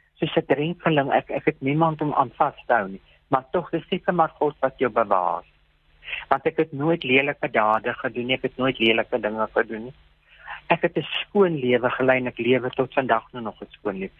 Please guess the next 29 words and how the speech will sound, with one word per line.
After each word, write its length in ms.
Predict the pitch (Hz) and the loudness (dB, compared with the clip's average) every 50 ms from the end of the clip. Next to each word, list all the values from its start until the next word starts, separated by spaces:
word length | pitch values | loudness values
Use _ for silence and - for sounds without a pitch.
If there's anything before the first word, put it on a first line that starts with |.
| - - - - - - | -16 -14 -12 -8 -2 0
En 80 | 156 156 | 2 2
ek 140 | 156 175 - | 2 0 -2
kan 140 | - 175 | -2 0
net 180 | 185 180 175 180 | 0 0 -2 0
vir 80 | - 175 | -4 -2
iemand 340 | - 185 160 151 156 160 151 - - - | 0 0 2 2 2 2 0 -4 0 2
sê 140 | 160 143 | 2 2
wat, 180 | 127 139 135 - _ _ _ _ _ - | 2 0 0 -2 _ _ _ _ _ -20
eh, 260 | - - - - - - _ - - - - _ - | -18 -14 -12 -12 -12 -14 _ -20 -20 -20 -20 _ -4
maak 280 | 117 120 127 147 165 - - - - - - - | 2 4 4 4 4 0 -2 -12 -12 -12 -10 -4
seker 440 | - 175 170 160 156 - 175 170 175 | 0 2 2 2 2 0 0 2 2
as 140 | - 147 - - | 2 0 0 -2
dit 100 | - 135 - _ - | -6 -6 -6 _ -2
die 120 | 131 120 104 | -2 0 0
ding 220 | - 120 131 143 | 0 -2 -2 -4
is 80 | 143 - - | -6 -2 -2
wat 160 | 139 139 - | -4 -2 -2
jy 80 | - 131 | -4 -2
wil 120 | 120 123 120 | -2 0 0
hê 220 | 123 120 123 123 - - - - - - - - | 0 0 0 -2 -4 -8 -14 -12 -10 -8 -4 0
en 240 | 147 131 117 107 - - - | 2 2 2 0 -2 -2 2
druk 320 | 110 110 113 123 139 135 - _ _ _ _ - 92 | 2 2 4 2 0 0 -2 _ _ _ _ -10 -2
deur, 380 | - 113 110 110 110 110 110 | 0 2 4 4 2 2 0
moenie 500 | 110 107 107 110 131 147 156 156 160 156 - _ _ _ _ _ - - - - - - | -4 -8 -4 -2 -2 0 2 2 0 0 -4 _ _ _ _ _ -10 -10 -10 -10 -8 -2
kosbare 640 | - - 165 156 - - - - 135 123 120 120 117 - _ _ - | 0 0 0 0 -2 -6 2 2 4 4 2 0 -6 -12 _ _ 0
tyd 180 | - 127 113 - _ _ _ _ - | 0 0 0 -2 _ _ _ _ -18
verspeel 600 | - 117 - - _ - 127 113 - 190 98 101 101 | -16 -16 -16 -16 _ -10 -6 -2 0 0 0 0 -4
nie. 200 | - 95 - 190 - - - - - _ - - - - - | -8 -10 -12 -14 -18 -20 -20 -20 -20 _ -20 -20 -20 -10 -4
Want 140 | - - 113 | -4 -4 -4